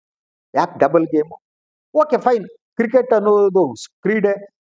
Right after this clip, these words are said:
ಇನ್ನೊಂದು ಅಂತ ಆದ್ರೆ ಅಂಥ ಸಿಚುವೇಶನ್ ನಲ್ಲಿ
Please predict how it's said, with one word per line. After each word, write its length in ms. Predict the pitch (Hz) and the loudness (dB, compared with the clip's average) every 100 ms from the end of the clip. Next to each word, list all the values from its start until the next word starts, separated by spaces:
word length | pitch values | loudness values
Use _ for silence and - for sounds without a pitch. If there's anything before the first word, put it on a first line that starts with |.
| - | -6
ಇನ್ನೊಂದು 440 | 175 190 170 147 | 0 0 2 0
ಅಂತ 160 | 131 - | 0 -4
ಆದ್ರೆ 440 | 120 - 185 _ - | -8 -8 -8 _ -6
ಅಂಥ 220 | 202 247 | -4 -2
ಸಿಚುವೇಶನ್ 680 | 277 247 208 202 175 - 110 | -2 -2 0 2 2 0 -4
ನಲ್ಲಿ 260 | 104 156 | -2 -2